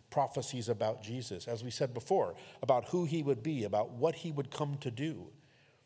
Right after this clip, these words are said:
And this verse, Isaiah chapter nine, verse six, it reads like something that's so poetic, something so ethereal. It sounds like something that came right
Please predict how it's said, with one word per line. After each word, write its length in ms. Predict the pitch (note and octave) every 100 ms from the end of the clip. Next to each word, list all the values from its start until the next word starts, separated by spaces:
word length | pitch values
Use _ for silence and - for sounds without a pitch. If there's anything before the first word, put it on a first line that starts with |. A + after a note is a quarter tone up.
| _ _ _
And 240 | D#3 C3+ A#2
this 260 | F3+ G#3
verse, 720 | - C3 C#3 G3+ B2+ C#3+ - -
Isaiah 420 | C3 B2+ D#3 D#3
chapter 460 | C#3+ - D3+ - C#3
nine, 260 | C3 D3 B2+
verse 260 | A#2+ A#2
six, 380 | - E3 D#3 - - - - -
it 120 | F3+
reads 640 | D#3+ C#3 F#3 G#3+ F#3+ D#3+ -
like 200 | D3+ D3
something 540 | - F3+ F3 - E3
that's 240 | C#3 B2+ -
so 480 | - - E3+ F#3 F#3 -
poetic, 720 | - D#3 C#3 C3+ A2+ B2+ - - -
something 480 | - F3+ F3 - F3+
so 520 | - - F#3 F3 E3+ -
ethereal. 880 | C#3+ - - D#3 D#3+ C3 G#2+ G#2 G2+ - -
It 180 | D3+ C#3+
sounds 640 | - - F3+ G3 G3 C#3+
like 320 | E3 D#3+ D#3+
something 640 | - - D#3 C#3+ C#3+ B2
that 200 | A2+ A2+
came 480 | - - C3+ A#2+ G#2+
right 240 | B2 C#3+